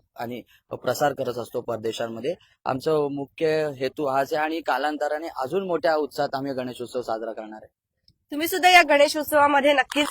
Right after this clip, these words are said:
Speaker 2: सहभागी व्हायचं आहे. बदलापूर पश्चिम बॅरेज रोड जो आहे त्याच ठिकाणी तुम्हाला हा, अ, गणेशोत्सव जो आहे मोठ्या प्रमाणामध्ये खूप उत्साहात साजरा होताना बघायला मिळणार आहे.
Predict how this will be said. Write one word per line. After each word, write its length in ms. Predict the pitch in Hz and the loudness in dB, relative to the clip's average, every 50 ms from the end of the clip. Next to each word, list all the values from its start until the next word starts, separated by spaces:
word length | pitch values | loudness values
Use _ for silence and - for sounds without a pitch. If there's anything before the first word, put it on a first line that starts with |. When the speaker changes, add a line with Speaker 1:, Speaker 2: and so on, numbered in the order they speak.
| - | -2
Speaker 2:
सहभागी 440 | - 262 226 226 247 262 262 247 269 | -2 0 2 6 8 8 8 8 6
व्हायचं 300 | 269 262 240 - - 254 | 4 4 4 4 4 4
आहे. 200 | 240 240 262 269 - - - - - - | 6 6 4 2 0 -2 -12 -12 -4 2
बदलापूर 380 | 254 262 294 330 349 392 392 | 4 6 8 8 8 6 4
पश्चिम 380 | 302 339 311 - - 330 330 320 | 4 4 4 4 4 2 2 2
बॅरेज 400 | 262 277 254 254 277 302 285 285 | 4 4 6 8 8 6 6 6
रोड 220 | 285 294 285 294 | 8 8 8 8
जो 160 | 285 - 269 247 | 6 4 4 4
आहे 160 | 240 254 262 - _ - | 6 4 2 -4 _ 4
त्याच 260 | 277 254 269 294 - 330 | 8 8 8 8 6 2
ठिकाणी 400 | - 302 - 262 254 254 262 262 | -2 0 2 4 4 4 4 2
तुम्हाला 400 | 262 240 240 240 233 233 233 294 - - - - - _ - 247 | -2 0 2 4 6 6 6 6 4 0 -20 -20 -20 _ 4 8
हा, 180 | 247 254 269 247 233 - - | 10 10 10 8 4 0 0
अ, 100 | 233 240 | 2 2
गणेशोत्सव 680 | 240 220 226 233 254 262 285 302 285 269 - 277 269 269 | 2 2 0 2 4 4 4 2 0 -2 2 2 2 2
जो 120 | 233 269 | 4 4
आहे 180 | 247 233 240 262 | 4 4 4 2
मोठ्या 300 | 262 240 208 - 254 254 | 0 -2 -2 0 0 0
प्रमाणामध्ये 680 | 247 254 226 208 202 208 233 247 247 240 226 233 247 - _ | 2 2 2 2 4 4 4 2 2 0 0 -2 -2 -2 _
खूप 220 | - 269 277 - - | -6 -6 -6 -6 -6
उत्साहात 440 | - 240 226 - - 302 285 294 320 | -6 -6 -6 -2 4 8 8 8 8
साजरा 340 | - 302 247 226 226 240 240 | 6 2 0 2 4 4 4
होताना 300 | 247 233 233 220 233 226 | 4 4 2 2 2 2
बघायला 340 | 220 208 208 220 202 214 214 | 0 2 2 2 2 2 0
मिळणार 240 | 208 208 202 196 | -2 -2 -2 -2
आहे. 100 | 208 233 | -2 -2